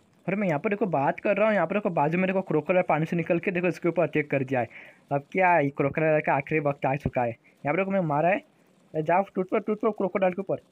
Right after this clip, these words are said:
जल्दी, जल्दी, जल्दी। ए, अकेला, ये अकेला क्यों जा रहा है ये? इधर टूट पड़ो, टूट, ख़त्म, ख़त्म क्रोकोडाइल का काम तमाम।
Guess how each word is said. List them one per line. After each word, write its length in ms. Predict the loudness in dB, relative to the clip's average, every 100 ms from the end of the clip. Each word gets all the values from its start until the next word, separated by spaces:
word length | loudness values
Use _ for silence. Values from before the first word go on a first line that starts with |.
| _ _ _ _ -8
जल्दी, 360 | 0 0 2
जल्दी, 200 | 0 -2
जल्दी। 220 | 0 -2 0
ए, 200 | 0 0
अकेला, 300 | 0 -2 0
ये 400 | -2 -6 -4 -4
अकेला 340 | -2 -2 -2
क्यों 180 | -2 0
जा 160 | 2 2
रहा 120 | 2
है 60 | 2
ये? 220 | -2 -2 _ _ _ -6
इधर 140 | -2
टूट 220 | -2 -2 -2
पड़ो, 120 | -2
टूट, 220 | 0 -2 -6 _
ख़त्म, 340 | -10 -4 -6 -6 _ _ _ _ _ _ _ _ -18
ख़त्म 360 | -16 -6 -2 -2
क्रोकोडाइल 440 | -2 -2 0 0 0
का 80 | -2
काम 240 | -2 -2
तमाम। 340 | -4 -2 -4